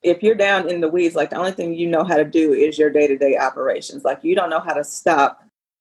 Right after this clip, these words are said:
and press pause to go out and seek the help that you need, because you just like, "Oh, I just gotta get these orders done."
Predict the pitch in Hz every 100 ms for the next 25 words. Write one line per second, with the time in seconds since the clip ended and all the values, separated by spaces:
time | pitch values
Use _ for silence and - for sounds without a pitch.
0 | - 165 151 - 151 - - 180 143 135
1 | 131 - - 165 156 175 131 139 - 170
2 | - 156 139 - - - 135 87 76 -
3 | - 143 147 160 156 165 - 165 156 151
4 | 151 147 - 139 147 147 143 - 139 143
5 | - 123 95